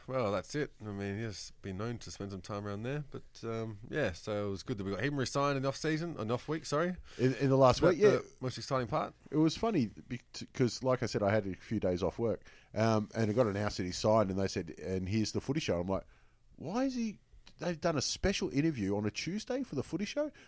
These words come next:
Speaker 2: Like, "No, no, it's Thursday night." I'm like,
Speaker 1: Yeah.
Speaker 2: "Okay, yeah, that makes sense."
Speaker 1: Yep.
Speaker 2: Lost all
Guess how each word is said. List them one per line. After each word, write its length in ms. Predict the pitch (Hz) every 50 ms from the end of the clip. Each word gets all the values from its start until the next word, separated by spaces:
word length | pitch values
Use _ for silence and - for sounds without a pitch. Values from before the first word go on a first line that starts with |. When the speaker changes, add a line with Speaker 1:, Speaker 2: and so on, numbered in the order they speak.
| - -
Speaker 2:
Like, 140 | - 104 - - _ _ -
"No, 100 | - 139
no, 160 | 147 170 170
it's 160 | 185 185 -
Thursday 320 | - - 180 190 - - 175
night." 220 | 120 113 160 139 127
I'm 60 | 185
like, 120 | 190 -
Speaker 1:
Yeah. 220 | 131 139 120 98 78 - - -
Speaker 2:
"Okay, 220 | 254 240 247 240
yeah, 180 | 240 233 247 240
that 120 | 254 233 208
makes 160 | 147 117 -
sense." 280 | 135 156 - - - - - -
Speaker 1:
Yep. 180 | 117 123 - - - - -
Speaker 2:
Lost 300 | 92 117 120 117 - - - - -
all 340 | - 190 190 170 156 135